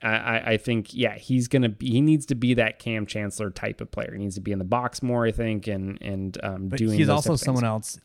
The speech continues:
Speaker 2: also someone else who's been plagued by injuries. Like, the last two years,
Speaker 1: Yep.
Speaker 2: he hasn't played a ton. And, and so, I mean,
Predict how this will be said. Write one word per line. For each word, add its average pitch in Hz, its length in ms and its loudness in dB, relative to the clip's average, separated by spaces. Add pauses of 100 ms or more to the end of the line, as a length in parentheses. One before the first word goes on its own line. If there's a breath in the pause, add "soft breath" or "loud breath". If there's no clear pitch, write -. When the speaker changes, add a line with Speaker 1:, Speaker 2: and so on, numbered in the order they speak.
Speaker 2:
also 127 240 2
someone 123 260 2
else 110 200 0
who's 110 100 0
been 104 160 0
plagued 101 240 -2
by 98 100 -2
injuries. 104 500 -6 (280)
Like, 110 140 -6
the 107 40 -2
last 110 300 0
two 123 100 -2
years, 107 540 0
Speaker 1:
Yep. 127 160 2
Speaker 2:
he 110 180 -2
hasn't 107 320 -2
played 107 180 -2
a 104 40 -6
ton. 131 440 -2 (440)
And, 107 400 2
and 110 120 -2
so, 117 300 2
I 110 80 0
mean, 117 240 0